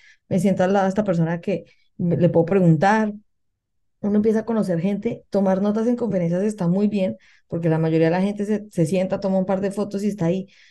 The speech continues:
pero como que les da pena tomar fotos, eh, tomar notas, perdón, les da, sí, yo no sé por qué pasa mucho, les da, les da ese, ese nervios de, "Ve, estoy anotando notas, la gente me mira raro".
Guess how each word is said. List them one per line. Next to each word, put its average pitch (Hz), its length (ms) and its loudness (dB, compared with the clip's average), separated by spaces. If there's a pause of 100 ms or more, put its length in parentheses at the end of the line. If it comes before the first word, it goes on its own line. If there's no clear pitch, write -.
pero 214 200 2
como 208 200 2
que 196 100 0
les 190 120 2
da 170 140 2
pena 202 220 0
tomar 196 300 0
fotos, 190 500 -6
eh, 190 120 0
tomar 180 460 0
notas, 190 380 -2
perdón, 170 360 -2
les 170 160 0
da, 160 200 -2
sí, 185 280 -2
yo 175 140 2
no 170 100 2
sé 208 120 -2
por 202 160 -2
qué 202 100 0
pasa 190 280 0
mucho, 170 280 -2 (400)
les 202 200 4
da, 185 220 2
les 190 220 2
da 170 140 2
ese, 170 280 -4
ese 202 200 0
nervios 202 460 2
de, 202 300 -4
"Ve, 160 140 -4
estoy 160 220 -6
anotando 165 480 0
notas, 170 240 -2
la 185 80 -4
gente 165 240 0
me 180 120 0
mira 165 240 2
raro". 170 300 -2